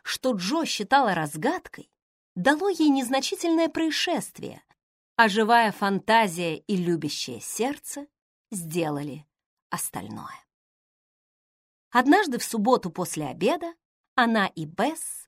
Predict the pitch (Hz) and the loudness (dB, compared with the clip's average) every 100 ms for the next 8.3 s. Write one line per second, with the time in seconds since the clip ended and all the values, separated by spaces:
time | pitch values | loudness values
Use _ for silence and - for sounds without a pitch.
0 | _ 175 196 233 240 254 202 220 214 156 | _ 0 2 2 -2 -8 -2 0 2 0
1 | 131 131 - - 113 76 - - - _ | -6 -8 -12 -10 -10 -10 -18 -20 -20 _
2 | _ _ _ _ _ _ _ - 214 247 | _ _ _ _ _ _ _ -8 -2 2
3 | 415 349 240 311 269 254 196 196 240 - | 4 4 4 4 4 4 0 0 -2 -2
4 | - - 202 185 - 185 147 147 127 - | -6 -4 -2 -2 -2 -4 -4 -8 -10 -6
5 | 302 - 381 - _ _ _ _ _ 240 | -4 -4 -10 -14 _ _ _ _ _ 6
6 | 262 311 415 415 349 240 339 - 254 233 | 8 8 6 2 2 4 2 2 2 4
7 | 226 208 190 185 180 156 151 147 139 214 | 4 2 0 0 -2 -2 -6 -8 -4 -2
8 | 349 311 320 | -2 -6 -10